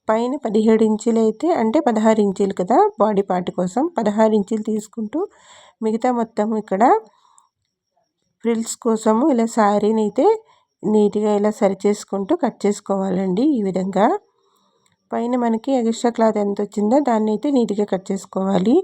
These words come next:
ఇటువైపు మనకి ఫాల్స్ అయితే ఉంది. ఫాల్స్ వైపు నుంచి ఈ విధంగా కట్ చేసుకోవడం వల్ల ఫాల్స్ అనేది పీకో చేస్తున్నారనమాట పైకి కిందికి, అందుకని చెప్పి నేనైతే ఓపెన్ చేయలేదు. ఇటువైపు కిందన పెట్టుకుంటూ పైనుంచి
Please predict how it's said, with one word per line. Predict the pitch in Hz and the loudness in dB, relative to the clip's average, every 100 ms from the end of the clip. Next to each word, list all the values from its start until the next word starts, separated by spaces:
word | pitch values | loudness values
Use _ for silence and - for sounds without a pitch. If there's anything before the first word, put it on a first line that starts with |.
| - _ - _ 247 | -2 _ -20 _ -12
ఇటువైపు | 233 240 233 233 277 | -2 2 2 2 -2
మనకి | 240 208 294 | -2 -4 -6
ఫాల్స్ | - 220 220 220 233 | 0 2 2 2 -2
అయితే | 226 220 | -2 -2
ఉంది. | 202 196 277 | 0 2 2
ఫాల్స్ | 349 240 226 214 | 2 0 0 -2
వైపు | 226 214 190 | -2 -2 -2
నుంచి | 196 202 190 - | -2 -2 -4 -4
ఈ | 285 233 | 0 0
విధంగా | 196 190 208 | 0 0 0
కట్ | 190 185 | -4 -4
చేసుకోవడం | 202 214 - 214 202 | -4 -4 -4 -4 -2
వల్ల | 196 202 302 403 - - - _ | 0 2 2 0 -10 -20 -20 _
ఫాల్స్ | 226 220 233 - | 2 2 2 -2
అనేది | 226 220 202 294 | -2 -2 0 -2
పీకో | 370 233 226 233 | -2 -4 -2 -2
చేస్తున్నారనమాట | 214 208 220 208 196 190 185 185 185 277 | -2 -4 -2 -2 -2 -2 -2 -4 -2 -2
పైకి | 349 220 202 - | -2 -6 -6 -6
కిందికి, | 202 190 190 233 359 - _ _ _ | -4 -2 -4 -4 -4 -6 _ _ _
అందుకని | 220 220 220 214 | -6 -4 -4 -4
చెప్పి | 208 202 - 339 | -4 -6 -6 -4
నేనైతే | 311 208 202 247 | -2 -4 -2 -2
ఓపెన్ | 208 202 202 226 | -2 -4 -4 -2
చేయలేదు. | 208 185 190 180 277 440 - _ _ _ _ - - _ | 0 2 0 0 0 -2 -6 _ _ _ _ -20 -20 _
ఇటువైపు | 233 220 220 214 214 349 | -8 0 2 2 2 -4
కిందన | - 220 220 220 | 0 0 2 2
పెట్టుకుంటూ | 214 214 196 214 196 262 392 | 0 -4 -4 -4 -2 -4 -4
పైనుంచి | - 214 214 208 208 - | -4 -4 -4 -4 -6 -4